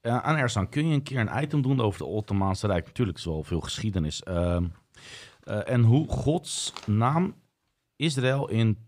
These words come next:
pontificaal gedropt is in het Midden-Oosten, A K A Ottomaans Rijk.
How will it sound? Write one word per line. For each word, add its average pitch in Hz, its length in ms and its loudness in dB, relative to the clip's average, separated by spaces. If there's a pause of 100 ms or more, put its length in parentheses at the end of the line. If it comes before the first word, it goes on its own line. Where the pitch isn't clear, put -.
(160)
pontificaal 135 840 0
gedropt 113 480 2
is 120 120 2
in 107 80 4
het 85 100 0
Midden-Oosten, 113 760 0
A 110 140 0
K 110 80 -4
A 92 220 0
Ottomaans 85 680 -2
Rijk. 85 480 -4